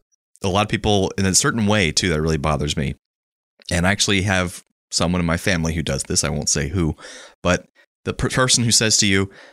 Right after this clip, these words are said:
"So, how you been? What have you been up to?" And you say, "Well, uh, uh, you know, recently I just got a new car, blah, blah, blah." And they just say, "Oh, that's great. You know, this other thing happened, blah, blah, blah, blah, blah." And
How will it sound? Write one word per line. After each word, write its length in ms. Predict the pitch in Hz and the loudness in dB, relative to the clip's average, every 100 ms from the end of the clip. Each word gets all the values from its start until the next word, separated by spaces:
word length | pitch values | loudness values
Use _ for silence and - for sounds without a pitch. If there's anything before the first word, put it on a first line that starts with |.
| - | -4
"So, 280 | - 185 214 | 0 2 2
how 140 | 170 | 2
you 140 | 185 175 | 2 2
been? 220 | 220 226 | 2 2
What 120 | 131 | 2
have 80 | 135 | 2
you 20 | |
been 60 | 139 | 0
up 160 | 196 | 0
to?" 260 | - 107 78 - - | 0 -2 -2 -8 -8
And 100 | 110 | 0
you 60 | 117 | 2
say, 320 | - 117 110 | 2 2 0
"Well, 260 | - 110 196 | 0 0 2
uh, 140 | 156 139 | 0 -2
uh, 160 | 120 104 | 0 0
you 80 | 131 | 2
know, 100 | 117 | 2
recently 500 | 98 104 - 113 123 | 2 2 0 -2 0
I 60 | |
just 160 | 92 - | 0 0
got 120 | 80 | 0
a 40 | 78 | -2
new 140 | 73 | -4
car, 380 | - 120 127 117 | -2 0 2 2
blah, 80 | 92 | 0
blah, 220 | 101 87 | 0 0
blah." 140 | 92 110 - - | 0 -2 -4 -10
And 120 | - 110 | -2 0
they 80 | |
just 140 | 117 113 | 2 2
say, 200 | 113 107 | 2 0
"Oh, 80 | 165 | 0
that's 160 | 208 - | 0 2
great. 220 | 143 127 | 2 2
You 60 | |
know, 100 | 165 | 2
this 160 | 180 175 | 2 2
other 120 | 175 | 2
thing 120 | 160 | 2
happened, 260 | 139 139 135 | 0 0 0
blah, 80 | 123 | 2
blah, 120 | 120 | 2
blah, 100 | 120 | 2
blah, 120 | 120 113 110 | 0 0 0
blah." 80 | - - - | -4 -12 -4
And 180 | 117 | -4